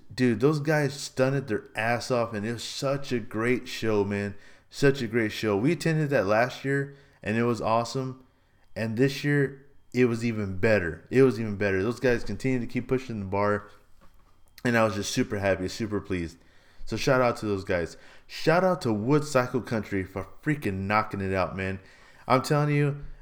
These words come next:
you can, you can call me a fanboy. You can say I'm riding their nuts. You can say whatever you wanna say about me and Wood Cycle Country.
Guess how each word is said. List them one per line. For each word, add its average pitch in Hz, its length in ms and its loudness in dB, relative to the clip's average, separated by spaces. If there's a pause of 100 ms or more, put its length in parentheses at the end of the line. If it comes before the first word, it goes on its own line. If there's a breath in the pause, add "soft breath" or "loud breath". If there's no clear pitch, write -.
(180)
you 131 340 0
can, 135 200 0
you 143 140 2
can 123 120 -2
call 110 220 6
me 104 140 4
a 98 40 6
fanboy. 104 580 4
You 113 80 0
can 123 120 -2
say 117 240 2
I'm 113 140 2
riding 117 280 2
their 110 100 -2
nuts. 110 380 0
You 120 60 -2
can 120 140 -6
say 123 140 0
whatever 117 280 2
you 117 120 0
wanna 110 200 0
say 98 280 4
about 95 280 2
me 95 120 -2
and 90 120 -2
Wood 90 160 -2
Cycle - 260 -4
Country. 92 460 -4